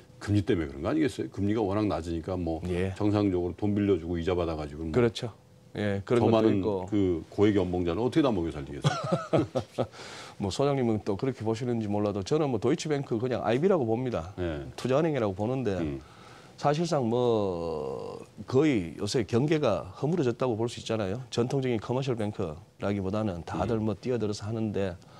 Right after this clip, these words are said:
Speaker 2: 어, 일단은 저금리라는 것은 모든 은행들에게 있어서 힘들죠.
Speaker 1: 네.
Speaker 2: 기본적으로 예대 마진으로 먹고 사는 게 우리가 알고 있는
Speaker 1: 음.
Speaker 2: 전통적인
Speaker 1: 그렇죠.
Speaker 2: 은행 업무인데 말이죠.
Speaker 1: 음.
Speaker 2: 네.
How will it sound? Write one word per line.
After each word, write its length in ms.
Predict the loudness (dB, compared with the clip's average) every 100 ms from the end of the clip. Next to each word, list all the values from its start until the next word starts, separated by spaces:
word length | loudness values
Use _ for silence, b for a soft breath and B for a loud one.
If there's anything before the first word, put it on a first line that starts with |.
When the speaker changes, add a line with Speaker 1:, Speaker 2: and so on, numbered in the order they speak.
| B B B B -6
Speaker 2:
어, 420 | -2 -2 -2 -2
일단은 580 | -2 2 2 2 -2 -6 -10 -16 -18 -12
저금리라는 580 | -2 0 2 2 0 0
것은 380 | -2 -4 -4 -2
모든 320 | 0 2 2
은행들에게 440 | 2 0 0 0 -2
있어서 260 | -4 -8
힘들죠. 520 | -6 -2 0 0 -2 -6 -8 -8
Speaker 1:
네. 220 | -8 -6
Speaker 2:
기본적으로 680 | -2 0 0 0 0 -2 -2
예대 240 | 0 2 2
마진으로 400 | 0 -2 -2 0
먹고 240 | -2 -4
사는 260 | -4 -2 0
게 200 | -2 -4 -4
우리가 320 | 0 2 2
알고 220 | 2 0
있는 160 | 0 0
Speaker 1:
음. 60 |
Speaker 2:
전통적인 540 | -2 0 0 0 -2 -4
Speaker 1:
그렇죠. 440 | -8 -8 -8 -10 -2
Speaker 2:
은행 220 | 2 2 2
업무인데 300 | 2 2 0
말이죠. 360 | -2 -4 -8 -8 -6
Speaker 1:
음. 40 |
Speaker 2:
네. 200 | -4 -4